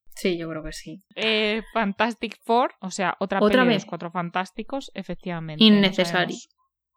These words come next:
Speaker 2: Total. Veremos a ver si esta vez dan con la tecla. Black Panther dos, que esto sí que
Speaker 1: Guay.
Speaker 2: tengo que comentarlo, que por primera vez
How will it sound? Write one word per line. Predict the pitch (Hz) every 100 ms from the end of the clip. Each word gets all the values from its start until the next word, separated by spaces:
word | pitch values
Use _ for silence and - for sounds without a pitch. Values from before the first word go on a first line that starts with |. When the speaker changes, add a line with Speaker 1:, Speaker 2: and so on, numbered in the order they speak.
| _ -
Speaker 2:
Total. | 170 170 160 165 -
Veremos | 175 175 180
a | 175
ver | 180
si | 196
esta | 180 180
vez | 175
dan | 175 170
con | 180 170
la | 165 160
tecla. | 156 - 156 _
Black | 202 208 -
Panther | 202 190 170
dos, | 175 214 - - _ _
que | 254 220 - _ _ _
esto | 214 - 233
sí | 190
que | 180
Speaker 1:
Guay. | 202
Speaker 2:
tengo | 208
que | 196 190
comentarlo, | 196 190 185 175 214 185 160 160 -
que | 202 185
por | 190 185
primera | 175 180 190
vez | 208